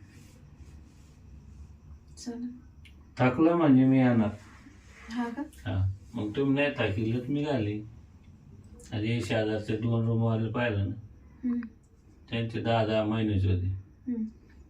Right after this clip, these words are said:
Speaker 2: घेतले फेडून. आज टेन्शन नाही त्यांना परत दहा महिने.
Speaker 1: दहा महिन्याचं?
Speaker 2: मग?
Speaker 1: हा, मग मी पण देईन ना फेडून तुम्हाला मग.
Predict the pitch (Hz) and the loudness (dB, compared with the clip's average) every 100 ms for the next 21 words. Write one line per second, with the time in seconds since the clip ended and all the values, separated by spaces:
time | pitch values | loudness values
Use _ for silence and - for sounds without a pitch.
0 | - - - - 113 131 160 151 127 107 | -20 -20 -20 -8 -2 0 2 2 2 0
1 | 107 110 - - - - - - 110 113 | -2 -6 -14 -20 -20 -20 -20 -6 -6 -6
2 | - 143 147 135 127 131 113 113 104 98 | -2 -2 0 2 4 4 2 0 0 2
3 | 92 92 104 104 95 95 85 - - - | 2 2 0 0 2 2 2 -4 -10 -20
4 | - - - - 247 285 359 381 392 392 | -20 -20 -20 -6 0 6 6 6 2 0
5 | 311 294 247 269 147 - - - - - | 0 0 0 0 -4 -12 -20 -20 -20 -20
6 | - - - - - - - 226 226 240 | -20 -20 -20 -20 -20 -20 -8 -2 0 2
7 | 262 302 349 320 320 294 262 262 220 214 | 2 2 2 4 4 2 0 0 0 -2
8 | 226 220 208 196 | -2 -4 -4 -6